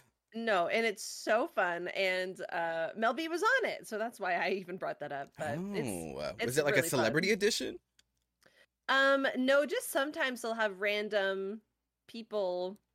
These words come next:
Speaker 2: That's
Speaker 1: in
Speaker 2: funny.
Speaker 1: there.
Speaker 2: Hmm.
Speaker 1: Yeah.
Speaker 2: Maybe. I didn't know there was money involved. I thought it was just, like, something silly.
Speaker 1: Oh, no. There's money involved, girl.
Speaker 2: I kinda wanna, I kinda wanna audition for Big Brother.
Speaker 1: Oh, I could see that for you.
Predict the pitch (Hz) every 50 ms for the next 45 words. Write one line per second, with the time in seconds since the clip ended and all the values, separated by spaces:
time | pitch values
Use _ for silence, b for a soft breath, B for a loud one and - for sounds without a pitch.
0 | _ - - - 240 302 349 - 170 127 107 - - - - - _ _ _ _
1 | _ _ _ _ - 247 226 165 107 - - - - 185 - _ - 143 165 160
2 | 131 117 156 180 180 170 156 147 139 123 104 107 110 120 110 95 85 82 78 78
3 | 87 85 - 113 107 92 92 95 92 92 92 - - - 85 82 - _ _ _
4 | _ - - - - - - 85 85 82 - - 202 240 233 196 190 185 - -
5 | _ - 156 165 220 359 403 262 190 208 254 233 165 147 - 143 131 131 135 131
6 | - 143 135 - - - - _ - 156 - 170 220 226 247 254 277 285 269 196
7 | - - - 151 156 - 180 208 240 240 240 233 214 160 143 156 160 - 185 175
8 | 170 131 - 127 117 101 92 95 104 95 73 62 - - b b b b _ _
9 | _ _ _ _ _ _ _ _ _ _ _ - - 554 - _ - 185 208 214
10 | 403 392 - 240 202 175 - - - 175 165 160 165 185 320